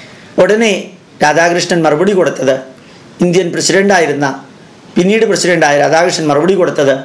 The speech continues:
"ഡോക്ടർ രാധാകൃഷ്ണൻ ഒരു മണിക്കൂർ ക്ലാസ് എടുക്കാൻ മൂന്ന് മണിക്കൂർ പ്രിപ്പറേഷൻ ആവശ്യമാണ്. കാരണം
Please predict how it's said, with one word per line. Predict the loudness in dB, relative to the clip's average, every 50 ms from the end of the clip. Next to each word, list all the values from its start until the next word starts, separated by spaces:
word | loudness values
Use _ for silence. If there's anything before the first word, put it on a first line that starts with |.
| -12 -20 -20 -20 -20 -20 -20 -20 -20 -20 -20 -20 -20 -20 -20 -20 -4 -2 0
"ഡോക്ടർ | 0 2 0 0 0 2 0
രാധാകൃഷ്ണൻ | 0 2 2 0 0 0 0 -2 -2 -2 -2 0 0 2
ഒരു | 2 2 0 0
മണിക്കൂർ | 0 -2 -2 -2 -2 0 0
ക്ലാസ് | 0 0 0 0 0 0
എടുക്കാൻ | 0 0 0 0 -2 -2 -4 -8 -16 -20 -20 -20 -14 -8 -4 -2
മൂന്ന് | 0 0 0 0 0 0
മണിക്കൂർ | 0 -2 -2 -2 -2 -2 0 0
പ്രിപ്പറേഷൻ | -2 -2 0 0 0 0 0 0 0 0 0
ആവശ്യമാണ്. | 0 0 -2 0 0 0 0 0 -2 -6 -10 -16 -20 -20 -20 -20 -20 -20 -20 -20 -20 -14 -6 -2 0
കാരണം | 0 2 2 0 -2 -4